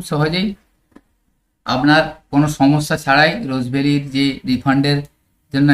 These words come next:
অ্যাপ্লিকেশন, সেই অ্যাপ্লিকেশনটা সহজে অনলাইনে করে নিতে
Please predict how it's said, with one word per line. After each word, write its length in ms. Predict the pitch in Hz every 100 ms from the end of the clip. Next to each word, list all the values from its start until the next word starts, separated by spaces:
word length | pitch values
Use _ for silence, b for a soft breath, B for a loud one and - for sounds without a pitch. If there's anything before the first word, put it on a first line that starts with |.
| -
অ্যাপ্লিকেশন, 560 | 120 131 143 143 165 170 185 _ _ _
সেই 120 | - 123
অ্যাপ্লিকেশনটা 540 | 120 127 123 147 147 -
সহজে 320 | 123 131 147 147
অনলাইনে 320 | 127 127 139 160
করে 160 | 135 123
নিতে 140 | 123